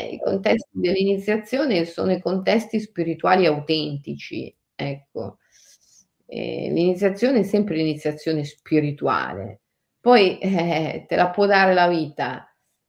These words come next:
mm, può succedere, e dici: "È, è raro", perché l'iniziazione è proprio il passaggio da uno spirito, di u-, lo s-, il passaggio di uno spirito, no,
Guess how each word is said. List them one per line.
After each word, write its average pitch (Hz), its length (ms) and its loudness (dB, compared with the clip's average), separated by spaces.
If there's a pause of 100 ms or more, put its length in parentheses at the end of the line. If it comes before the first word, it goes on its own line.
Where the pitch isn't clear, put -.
(100)
mm, 57 280 -16 (1600)
può 233 220 4
succedere, 214 1040 0
e 180 200 -4
dici: 196 320 -6
"È, - 360 -4
è 220 100 0
raro", 214 580 2
perché 185 280 -4
l'iniziazione 240 640 0
è 220 40 -6
proprio 202 260 -2
il 196 60 -8
passaggio 214 520 -4
da 190 120 -2
uno 185 200 -2
spirito, 190 920 -4 (400)
di 214 200 6
u-, 220 140 4
lo 196 200 -2
s-, - 200 -16
il 196 180 -6
passaggio 202 440 0
di 180 160 -2
uno 180 220 4
spirito, 147 760 -10
no, 202 320 -6